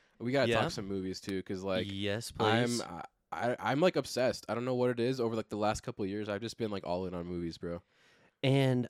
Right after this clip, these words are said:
Speaker 2: I just learned that you had Letterboxd, and
Speaker 1: Uh, yeah,
Speaker 2: I
Speaker 1: yeah.
Speaker 2: wanna go. So I do wanna do movies, and, um, there's a lot of people in our same boat, movie junk,
Speaker 1: Yeah.
Speaker 2: cinephiles,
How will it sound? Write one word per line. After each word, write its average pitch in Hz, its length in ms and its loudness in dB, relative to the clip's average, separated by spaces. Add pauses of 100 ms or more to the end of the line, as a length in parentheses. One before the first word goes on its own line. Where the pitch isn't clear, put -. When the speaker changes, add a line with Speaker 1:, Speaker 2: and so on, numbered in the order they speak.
Speaker 2:
I 117 140 2
just 147 480 0
learned 113 280 4
that 101 100 0
you 98 140 -2
had 98 200 -2
Letterboxd, 95 720 -4
and 117 260 4
Speaker 1:
Uh, 98 40 -4
yeah, 110 260 -4
Speaker 2:
I 127 100 12
Speaker 1:
yeah. 175 80 12
Speaker 2:
wanna 226 220 6
go. 147 400 6
So 127 360 6
I 127 240 2
do 110 300 0
wanna 113 260 2
do 120 180 4
movies, 113 580 -2 (300)
and, 98 680 -2 (600)
um, 85 560 -4 (720)
there's 92 320 0
a 85 80 -2
lot 80 220 -4
of 82 100 -10
people 87 320 -8
in 82 80 -8
our 82 80 -10
same 85 260 -6
boat, 85 200 -4
movie 87 260 -8
junk, 82 400 -10
Speaker 1:
Yeah. - 60 -16
Speaker 2:
cinephiles, 87 1120 -4